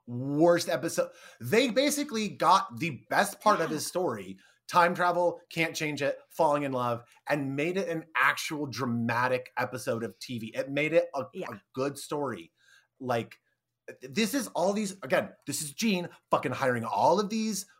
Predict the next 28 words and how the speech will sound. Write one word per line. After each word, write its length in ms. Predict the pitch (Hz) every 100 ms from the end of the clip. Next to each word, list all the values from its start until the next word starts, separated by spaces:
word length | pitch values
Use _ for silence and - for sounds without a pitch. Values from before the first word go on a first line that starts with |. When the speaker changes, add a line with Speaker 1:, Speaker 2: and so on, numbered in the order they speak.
| -
Speaker 1:
short 440 | - - 143 -
story 340 | - 247 220 170
writers 460 | 139 117 127 120
because 380 | 208 214 208 190
Speaker 2:
Mm-hmm. 60 | 139
Speaker 1:
he 60 |
wants 240 | 151 220 208
prestige, 480 | 240 - 196 151
'cause 160 | 147 123
he's 240 | - 180
just, 160 | 185 190
like, 140 | 196
trying 180 | 185 180
to 60 | 175
star 340 | - 196 214
fuck. 320 | - 123 117 - - - _
And 200 | 139 143
then 400 | 143 147 143 131 - _ -
they 220 | - 143
all 140 | 196 220
come 220 | 240 233
in, 220 | 240 208
they 120 | 143
don't 120 | 147 175
know 140 | 151
what 320 | 113 123 -
they're 120 | 240
doing, 520 | 233 262 247 170 165